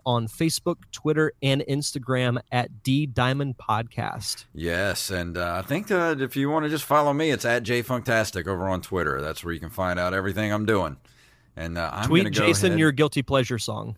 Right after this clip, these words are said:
Speaker 2: Yes, do that. I'm trying to make a, a playlist of, for myself of, uh, guilty pleasure songs, uh, so I can listen to throughout the day.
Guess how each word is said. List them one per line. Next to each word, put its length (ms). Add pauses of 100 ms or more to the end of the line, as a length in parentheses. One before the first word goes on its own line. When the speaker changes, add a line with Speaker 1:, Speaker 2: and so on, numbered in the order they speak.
Speaker 2:
Yes, 340
do 240
that. 240
I'm 100
trying 220
to 60
make 200
a, 360
a 40 (120)
playlist 480
of, 200
for 180
myself 520
of, 220
uh, 300 (300)
guilty 360
pleasure 500
songs, 640 (720)
uh, 220
so 180
I 80
can 200
listen 260
to 300
throughout 380
the 80
day. 260